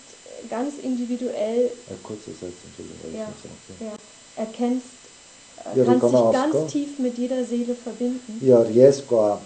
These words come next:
Speaker 2: collegarmi in un modo molto profondo con qualsiasi anima, sì.
Speaker 1: Und kennst wirklich die Brücke,
Speaker 2: E conosco i ponti,
Speaker 1: um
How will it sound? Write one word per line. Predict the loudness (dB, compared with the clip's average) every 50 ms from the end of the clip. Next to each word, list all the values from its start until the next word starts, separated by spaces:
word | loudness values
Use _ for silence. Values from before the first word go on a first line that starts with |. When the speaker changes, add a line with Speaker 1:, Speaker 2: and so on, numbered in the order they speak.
| -14 -8
Speaker 2:
collegarmi | -2 0 2 2 4 4 4 4 4 4 2 0 -4 -6 -10
in | -10 -10
un | -8 -8
modo | -6 -4 -4 -2 -2 0
molto | 2 2 2 2 0 -6
profondo | -8 -6 -6 -6 -4 -2 -2 -2 -2 -2 -6 -10 -10
con | -10 -10 -12 -10
qualsiasi | -8 -8 -8 -8 -8 -4 -2 -2 -2 -2 -2 -4
anima, | -2 -2 -4 -6 -8 -8 -8 -8 -8 -8 -10 -16 -20 -20 -16
sì. | -14 -14 -14 -14 -16 -20 -20 -20 -20 -20 -20 -20 -20 -20 -20 -20 -20 -20 -20 -20 -20 -20 -20 -20 -20 -20 -20 -20 -12 -8
Speaker 1:
Und | -6 -6 -6 -4
kennst | -4 -4 -4 -4 -6 -8 -6
wirklich | -6 -6 -6 -6 -10 -12 -10 -10
die | -10 -10
Brücke, | -8 -6 -4 -2 -2 -2 -2 -2 -2 -2 -2 -4 -10 -16 -20 -20 -20 -20 -20 -20 -20 -20 -18 -10 -8
Speaker 2:
E | -8 -4
conosco | 2 2 4 6 8 6 6 4 2 -2 -2
i | -2
ponti, | 0 6 8 8 8 8 6 0 -4 -8 -2 0 0 0 0 -4 -12 -20 -20 -20 -20 -20 -20 -20 -20 -20 -20 -20 -20 -20 -20 -20 -20 -20 -20 -20 -20 -20 -20 -20 -20 -20 -20 -20 -20 -20 -20 -20 -20 -20 -20 -20 -20 -20 -20 -20 -20 -20 -20 -20 -20 -20 -10 -4
Speaker 1:
um | -2 0 0 0 0 -2 -6